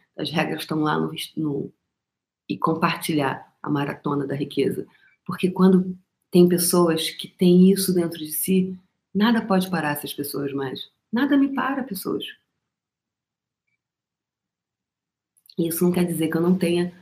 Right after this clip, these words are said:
desafios, tá? Ok? Então vamos lá? Conecta com você, com o seu corpo.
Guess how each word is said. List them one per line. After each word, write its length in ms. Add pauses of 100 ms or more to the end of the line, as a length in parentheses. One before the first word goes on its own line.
(380)
desafios, 580
tá? 260 (1120)
Ok? 180
Então 300
vamos 220
lá? 280 (1400)
Conecta 400
com 140
você, 540 (160)
com 80
o 40
seu 200
corpo. 500